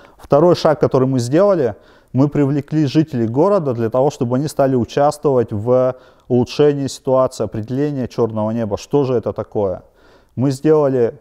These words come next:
датчики, которые предложили жителям Красноярска устанавливать у себя на балконах, окнах, чтобы они могли в онлайн-режиме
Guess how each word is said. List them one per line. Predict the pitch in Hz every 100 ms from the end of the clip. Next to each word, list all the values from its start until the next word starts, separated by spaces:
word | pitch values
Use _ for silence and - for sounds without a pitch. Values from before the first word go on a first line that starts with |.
| _
датчики, | 104 127 165 226 214 208
которые | - 131 151 165 165
предложили | 127 120 120 117 156 143 113 127 _ _ _ _ -
жителям | 107 151 139 117
Красноярска | 123 - 175 185 135
устанавливать | - 120 147 135 107
у |
себя | - 113
на | 104
балконах, | 107 147 147 196 156 -
окнах, | 151 175 147 113 - _ _ _ _
чтобы | - - 139 135
они | 127 156
могли | 151 131 139 160 151 - - _ 110
в | 113
онлайн-режиме | 143 151 147 123 123 127 208 208 127 101